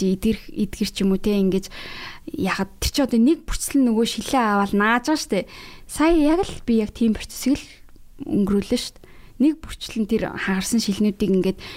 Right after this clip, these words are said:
ширхэх ширхгээр наасаар агаад нөгөө болор лонхоо ингээд шархтай ч гэсэн наагаад ингээд муухай ч гэсэндээ би зүгээр ингээд тэр лонхоо ингээд бүтээсэн байгаа даахгүй.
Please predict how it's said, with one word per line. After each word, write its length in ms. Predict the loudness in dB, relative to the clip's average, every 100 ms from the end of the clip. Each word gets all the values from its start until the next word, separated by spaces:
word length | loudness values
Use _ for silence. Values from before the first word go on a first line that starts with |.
| -12
ширхэх 380 | -4 -4 -2 -4
ширхгээр 480 | -2 -4 -4 -2 0 2
наасаар 480 | 2 2 2 2 2
агаад 240 | 2 0 0
нөгөө 160 | -2
болор 320 | -4 -4 -4 -2
лонхоо 320 | -4 0 0 0
ингээд 240 | 0 -4 -4 -8 -10 -10 -10 -6
шархтай 560 | -2 0 0 2 0
ч 80 | -2
гэсэн 320 | -2 0 0 -2 -20 -20 -20 -8
наагаад 560 | -2 2 2 2 0 -4 -16 -16 -14 -6
ингээд 220 | -2 -2 -2 -6 -4 -2 0
муухай 260 | 0 0 -2
ч 80 | -2
гэсэндээ 400 | 0 2 2 2
би 140 | 0
зүгээр 320 | -2 -2 -2 -2
ингээд 220 | -4 -6
тэр 120 | -8 -8
лонхоо 380 | -6 -4 0 0 0
ингээд 160 | -2 -8 -4
бүтээсэн 400 | -4 -4 -8 -8
байгаа 220 | -10 -12
даахгүй. 300 | -14 -14 -14